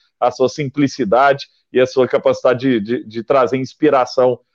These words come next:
diariamente pra vida das pessoas. Uma delas é, é, sou, sou eu, tá? Você me impacta muito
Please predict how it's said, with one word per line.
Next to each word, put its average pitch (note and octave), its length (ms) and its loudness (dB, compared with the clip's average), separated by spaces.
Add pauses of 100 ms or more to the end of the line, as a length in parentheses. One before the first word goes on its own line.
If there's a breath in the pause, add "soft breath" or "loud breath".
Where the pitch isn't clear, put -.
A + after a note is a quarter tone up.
(220)
diariamente C#3+ 920 0 (300)
pra B2+ 160 2
vida A#2 240 2
das A#2 220 0
pessoas. C3 440 2 (400)
Uma C#3 240 0
delas C3+ 380 2
é, C#3 540 4
é, - 40 2
sou, C#3 180 -6
sou C3+ 240 2
eu, A2+ 200 4
tá? C3+ 280 0
Você A2 280 -2
me B2+ 100 -4
impacta C3+ 500 -2
muito A#2+ 300 -2